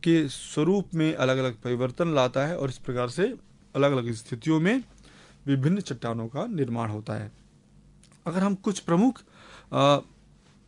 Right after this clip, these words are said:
रूपांतरित शैलों की बात करें, तो आप देखेंगे कि कैसे जो चूना पत्थर है, वो एक अवसादी शैल है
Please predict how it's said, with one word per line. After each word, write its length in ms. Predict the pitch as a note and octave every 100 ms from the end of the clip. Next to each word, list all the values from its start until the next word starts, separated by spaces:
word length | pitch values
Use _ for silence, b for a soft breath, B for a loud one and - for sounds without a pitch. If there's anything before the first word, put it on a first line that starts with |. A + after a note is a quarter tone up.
| - - - - C3+
रूपांतरित 460 | C#3 D#3 D#3+ G#3+
शैलों 360 | F#3 D3 C3+ C#3
की 100 | D3
बात 320 | B2 B2 B2
करें, 280 | C#3+ C3+ F3
तो 120 | F3+
आप 100 | F3
देखेंगे 400 | D3 D#3 E3+ G3
कि 60 | F#3
कैसे 240 | G3 F#3+
जो 100 | F#3
चूना 380 | D3+ - G3 A3+
पत्थर 400 | D#3 - C3+ C3
है, 140 | D3
वो 160 | D3+ D#3
एक 160 | E3 D#3
अवसादी 540 | B2 A2+ C#3 D#3+ G3
शैल 260 | C#3+ B2 B2+
है 180 | A#3+